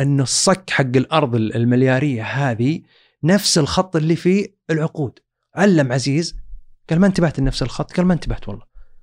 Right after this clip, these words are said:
المهم يكلم عمار: "هو مو بهو، هو مو بهو." قال: "يا رجال، أبا-، أبا أقدم." المهم ويراسل زميله اللي راح،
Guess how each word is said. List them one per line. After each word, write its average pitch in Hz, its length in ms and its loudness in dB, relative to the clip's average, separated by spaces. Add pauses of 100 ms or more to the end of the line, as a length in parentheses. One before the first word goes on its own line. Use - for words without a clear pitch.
(1400)
المهم 143 280 -4
يكلم 127 480 -2
عمار: 139 640 -4 (1600)
"هو 107 340 -2
مو 110 180 -4
بهو، 104 580 -6
هو 113 320 -4
مو 110 140 -6
بهو." 110 380 -10
قال: 104 400 -14
"يا 98 60 -14
رجال، - 460 -16
أبا-، - 360 -16 (360)
أبا 113 160 -6
أقدم." - 260 -12 (720)
المهم 139 440 -4
ويراسل 131 520 -2
زميله 117 560 0
اللي 113 200 0
راح، 113 340 0